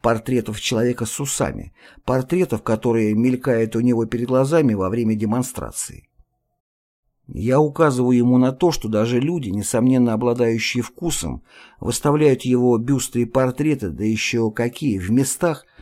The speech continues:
к которым они не имеют никакого отношения, как, например, на выставке Рембрандта. Тут он становится серьезен.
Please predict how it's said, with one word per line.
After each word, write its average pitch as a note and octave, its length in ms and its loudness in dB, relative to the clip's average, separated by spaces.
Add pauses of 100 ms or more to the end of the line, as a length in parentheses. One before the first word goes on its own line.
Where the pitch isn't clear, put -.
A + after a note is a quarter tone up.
(220)
к - 40 -20
которым A#2+ 420 2
они A2+ 260 2
не A#2+ 200 4
имеют A#2+ 260 2
никакого B2 400 -2
отношения, C3+ 520 -2
как, A#2 240 -4
например, C3 540 2 (220)
на A#2 180 2
выставке A2+ 640 -2
Рембрандта. B2 640 0 (840)
Тут A#2+ 200 -2
он B2 100 0
становится B2+ 480 -2
серьезен. G2+ 640 -4